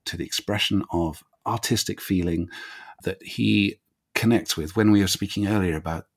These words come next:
the chamber of a poem in which all things are happening at once. This is what happened to him there. He also had an experience in the cathedral where he was engaged with the martyrdom of the history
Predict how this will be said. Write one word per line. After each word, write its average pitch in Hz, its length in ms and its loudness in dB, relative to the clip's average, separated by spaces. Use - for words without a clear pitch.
the - 80 -14
chamber 104 500 2
of 82 120 -6
a 80 40 -10
poem 87 400 -2
in 78 120 -4
which 98 160 -6
all 98 200 0
things 87 280 -2
are 82 40 -4
happening 82 300 -4
at 78 80 -6
once. 82 240 -4
This - 220 0
is 104 100 -2
what - 140 -6
happened - 400 -4
to - 100 -6
him 76 200 -6
there. - 260 -12
He - 200 -14
also 139 320 2
had 107 180 -2
an 98 60 2
experience 90 560 -2
in 78 100 -6
the 82 60 -6
cathedral 131 720 -2
where 95 420 -4
he 95 240 -8
was 92 260 -6
engaged 104 600 0
with 98 140 -4
the 95 60 0
martyrdom 98 840 2
of 87 260 -6
the 87 300 -4
history 107 640 -2